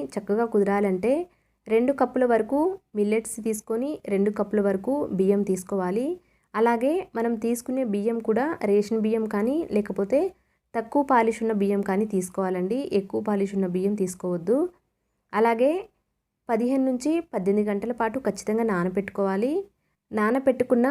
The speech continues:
మిల్లెట్స్‌ని రన్నింగ్‌లో ఉన్న మిల్లులో మాత్రమే పిండిని పట్టించుకోవాలండి. పట్టించుకున్న పిండిని కూడా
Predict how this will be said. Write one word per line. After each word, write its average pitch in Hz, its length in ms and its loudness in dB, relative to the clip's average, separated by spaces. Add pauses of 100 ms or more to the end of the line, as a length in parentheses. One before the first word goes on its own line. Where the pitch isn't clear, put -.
(140)
మిల్లెట్స్‌ని 214 580 2 (580)
రన్నింగ్‌లో 254 480 4
ఉన్న 247 160 2
మిల్లులో 220 380 0
మాత్రమే 214 480 0 (320)
పిండిని 214 340 -2
పట్టించుకోవాలండి. 196 1000 0 (260)
పట్టించుకున్న 262 600 2
పిండిని 226 460 2
కూడా 247 180 0